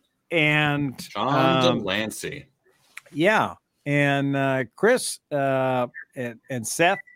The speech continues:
Speaker 1: uh, for me, this was a much darker Q than we'd seen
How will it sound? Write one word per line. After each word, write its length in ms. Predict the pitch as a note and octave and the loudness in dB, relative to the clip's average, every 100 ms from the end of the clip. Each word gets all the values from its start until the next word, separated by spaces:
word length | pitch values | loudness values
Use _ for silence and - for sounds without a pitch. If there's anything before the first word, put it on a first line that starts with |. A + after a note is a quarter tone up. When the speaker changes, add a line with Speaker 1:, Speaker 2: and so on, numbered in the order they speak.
| _ _ _ | _ _ _
Speaker 1:
uh, 580 | A#2+ A2+ A2 G#2+ G#2 F#2 _ _ - _ _ _ _ _ _ _ _ _ _ _ _ _ _ _ _ | -6 -4 -2 -4 -6 -12 _ _ -20 _ _ _ _ _ _ _ _ _ _ _ _ _ _ _ _
for 140 | C#3+ | 0
me, 640 | C3 D#3+ A#3 D#3 A#2+ C#3 - _ _ _ _ _ _ _ | 2 2 4 4 2 -2 -6 _ _ _ _ _ _ _
this 280 | B2+ F#3+ - | 0 0 0
was 420 | B3+ F3+ - - - _ _ _ - | -4 -4 -6 -10 -14 _ _ _ -6
a 100 | B2+ | -2
much 400 | E3 G#3 - G#2+ | 0 0 -4 -2
darker 540 | C3 E3+ F#3 F3 A#2 | 2 2 0 -4 -4
Q 380 | - - G#3 A#3 | -10 -6 -2 0
than 180 | A2+ A2 | -2 -2
we'd 220 | A2+ A2 F#2 | -4 -6 -6
seen 600 | - A#2+ G#2+ G2 F2 | -6 -4 -4 -6 -10